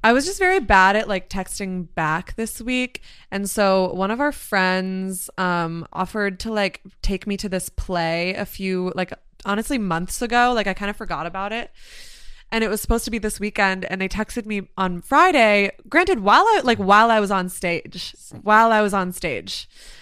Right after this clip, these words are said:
So I'm not, you know, the fact, like, that I didn't see their text right away, I don't think is a mistake 'cause I was, like,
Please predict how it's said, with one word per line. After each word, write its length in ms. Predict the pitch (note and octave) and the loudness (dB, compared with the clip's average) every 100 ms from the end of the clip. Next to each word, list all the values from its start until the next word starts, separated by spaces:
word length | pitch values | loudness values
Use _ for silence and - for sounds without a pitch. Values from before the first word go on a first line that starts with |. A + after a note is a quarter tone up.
| - - | -20 -6
So 440 | - A#3+ A3 G#3+ G#3+ | 4 6 6 4 2
I'm 280 | G#3+ A3 G#3+ | 0 0 4
not, 360 | A3+ A#3 - | 4 4 2
you 120 | A3+ | 0
know, 300 | G3+ D#3 D3 - - - - - F#3 | 0 0 -4 -12 -20 -20 -20 -16 -4
the 140 | B3+ | 0
fact, 340 | C4 B3 - | 4 2 2
like, 240 | A#3 G#3+ - - | -4 -4 -8 -8
that 220 | F#3+ G#3+ | -2 0
I 80 | G3+ | 0
didn't 260 | G3+ G#3 | -4 -10
see 160 | - G3 | -6 -4
their 160 | G3 | -4
text 320 | F#3 F3+ - G#3+ | -4 -6 -4 -2
right 140 | G3+ | 0
away, 460 | G#3 G#3+ G#3+ A3 A3 - - - - - - | 2 4 2 0 -6 -20 -20 -20 -20 -20 0
I 60 | G#3+ | 2
don't 120 | G#3+ | 4
think 140 | G#3 G3 | 2 0
is 100 | G3+ | -2
a 60 | |
mistake 400 | F#3+ - F#3+ F#3 | -4 0 0 0
'cause 160 | A3 F#3+ | -4 -2
I 100 | F3+ | -2
was, 200 | F3 E3+ | -2 -4
like, 320 | E3+ D3+ | -4 -4